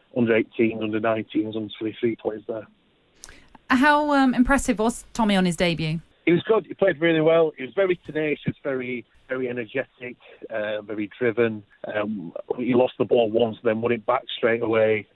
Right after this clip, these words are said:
Speaker 1: Um, obviously, Southampton weren't exactly at the races that night. They just basically sat deep and kind of defended. It was a, a damage limitation exercise from them, but he did, he did well. I mean, he was playing at the base of the midfield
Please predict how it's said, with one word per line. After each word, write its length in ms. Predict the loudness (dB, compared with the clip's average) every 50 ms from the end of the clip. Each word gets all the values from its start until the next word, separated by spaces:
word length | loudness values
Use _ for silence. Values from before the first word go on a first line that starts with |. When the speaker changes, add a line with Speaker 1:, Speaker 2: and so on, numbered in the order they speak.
| -2 0
Speaker 1:
Um, 400 | 2 2 0 -2 -6 -8 -10 -14 _ _ -20 _ _
obviously, 240 | -12 -8 -6 -8 -4 0
Southampton 520 | 0 0 2 0 -2 -4 -2 -6 -6 -2
weren't 240 | 0 0 0 -2 -2
exactly 680 | -8 -6 -4 -4 -4 -4 -4 -2 0 0 0 -2 -6 -10 _ _ _ _
at 100 | -4 -2
the 80 | 0 2
races 420 | 4 4 4 4 2 -2 -4 -2
that 160 | -2 -2 -2 0
night. 320 | -2 -2 -2 -2 -2 0
They 120 | 0 0
just 220 | 2 0 -2 0 _
basically 420 | 0 -2 0 0 -2 -2 0 -2 -4 -4 -2
sat 160 | -2 -2 -2 _ _ _ -4
deep 260 | -2 -2 -2 -2 -4 -6
and 160 | -8 -8 -8
kind 120 | -10 -10 -12
of 80 | -10
defended. 420 | -12 -6 -4 -4 -4 -2 -4 -8 -8
It 60 | -8
was 140 | -8 -6 -4
a, 180 | -4 -4 -4 -6 -12 _ _ _ _
a 160 | -6 -6 -4 -2
damage 280 | 0 0 0 -2 -4 -6
limitation 560 | -6 -6 -6 -4 0 2 2 2 0 -2 -6
exercise 440 | -6 -6 -8 -6 -4 -2 -2 -2 -4 -6 -8
from 160 | -8 -4 0
them, 220 | 0 0 0 0 -2
but 140 | -2 -2
he 80 | 0 2
did, 200 | 2 2 2 0 -4
he 160 | -4 -2 0
did 180 | 0 0 0 2
well. 320 | 2 4 4 4 4 2 0
I 20 | -2
mean, 140 | 0 2 4
he 60 | 4
was 80 | 2 2
playing 500 | 0 2 2 4 4 2 0 -2 -4 -6 -10 _ _ _ _ _ _ -4
at 140 | -2 0
the 260 | 0 0 0 0 -2 -4 _
base 220 | 0 2 2 0 -2 -6
of 80 | -8 -6
the 40 | -4
midfield 580 | -4 -4 -6 -4 -2 0 0 0 0 -2 -4